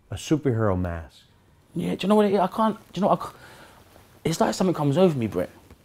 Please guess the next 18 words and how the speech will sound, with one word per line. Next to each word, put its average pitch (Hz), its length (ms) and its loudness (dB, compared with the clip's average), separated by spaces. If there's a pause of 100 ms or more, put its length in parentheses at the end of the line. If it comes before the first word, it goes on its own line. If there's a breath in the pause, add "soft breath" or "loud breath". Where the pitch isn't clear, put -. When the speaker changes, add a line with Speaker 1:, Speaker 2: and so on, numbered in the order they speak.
(760)
Speaker 2:
It's 135 160 -2
like 190 240 2 (440)
the 143 120 6
moment 190 540 6 (580)
someone 156 380 0
starts - 500 4 (220)
performing 160 640 2
or 135 120 2
the 117 120 -4
excitement 143 600 -4
of 110 80 0
knowing 139 380 2
they're 131 100 -2
about 123 240 -4
to 117 60 -14
do 123 240 -2
that, 165 200 -2 (1700 soft breath)
I, - 160 4